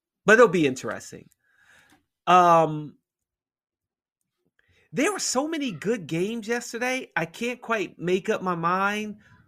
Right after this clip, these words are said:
what was the best game besides watching football team winning. I think I like the Titans.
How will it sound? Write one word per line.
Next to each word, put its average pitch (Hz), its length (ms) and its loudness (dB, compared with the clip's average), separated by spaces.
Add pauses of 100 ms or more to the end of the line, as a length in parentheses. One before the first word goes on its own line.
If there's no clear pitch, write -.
(180)
what 156 380 2
was 156 440 4
the 147 200 4
best 156 560 2
game 240 640 2 (480)
besides 143 440 2
watching 120 320 -6
football 139 360 -6
team 117 380 -10
winning. 113 400 -10 (880)
I 196 40 2
think 359 200 2
I 381 80 2
like 285 220 -2
the 165 80 -4
Titans. - 760 -4